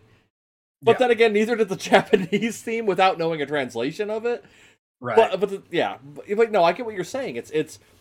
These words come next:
Speaker 1: a lot of it was, like, American, like, in that case, they used a completely different song. A lot of other animes, like Sailor Moon comes to mind, where the Japanese theme, from a musical standpoint, not the lyrics, but from a musical standpoint,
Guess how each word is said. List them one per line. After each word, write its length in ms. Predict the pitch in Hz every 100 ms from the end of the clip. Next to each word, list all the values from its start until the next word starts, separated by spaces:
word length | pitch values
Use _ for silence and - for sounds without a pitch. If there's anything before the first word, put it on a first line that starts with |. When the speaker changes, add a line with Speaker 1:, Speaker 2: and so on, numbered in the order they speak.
| _ 139
Speaker 1:
a 60 |
lot 260 | 143 147 165
of 80 | 175
it 140 | 147
was, 280 | 143 139 127
like, 200 | 131 -
American, 400 | 123 131 139 139
like, 300 | 131 123 - _ _ _ _
in 120 | 170 196
that 200 | 311 -
case, 340 | 175 139 131
they 100 | 190
used 240 | 226 185
a 40 | 196
completely 380 | 180 156 127 120
different 240 | 120 113
song. 420 | - 190 120 95
A 60 | 110
lot 260 | 135 202
of 80 | 233
other 180 | 180 147
animes, 440 | 123 120 117 117
like 140 | 123 110
Sailor 320 | - 175 120
Moon 260 | 135 196 156
comes 280 | 135 110 -
to 80 |
mind, 400 | 104 98 87 90 - _ _ _ _ -
where 120 | 160
the 120 | 147
Japanese 580 | 127 175 190 185 233 233
theme, 420 | - 120 110 107 98 _ _ _ _ _ _ _ _
from 240 | - 151 -
a 180 | 131 120
musical 440 | 127 226 - 160
standpoint, 400 | 127 131 117 120
not 140 | 120 123
the 40 |
lyrics, 360 | 214 165 101 -
but 120 | 131
from 120 | 120
a 40 | 113
musical 300 | 220 240 143
standpoint, 500 | 131 110 113 110